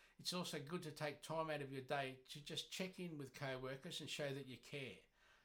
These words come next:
Ask how they're doing, how they're adjusting and what they're struggling with,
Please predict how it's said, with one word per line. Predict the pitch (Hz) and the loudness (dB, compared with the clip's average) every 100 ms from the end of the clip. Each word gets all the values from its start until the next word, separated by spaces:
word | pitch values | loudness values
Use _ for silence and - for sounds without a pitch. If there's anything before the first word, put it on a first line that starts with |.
| _ | _
Ask | 156 160 - | 0 0 2
how | 151 | 2
they're | 143 135 | 2 2
doing, | 143 143 156 165 - - - - | 2 2 2 -2 -10 -20 -20 0
how | 156 | 2
they're | 156 151 | 4 2
adjusting | 135 139 143 - 151 139 | 2 2 2 2 -2 -2
and | 135 | -2
what | 135 | -2
they're | 143 | -2
struggling | 127 - 139 139 135 110 | -2 2 2 2 -2 -4
with, | 90 | -8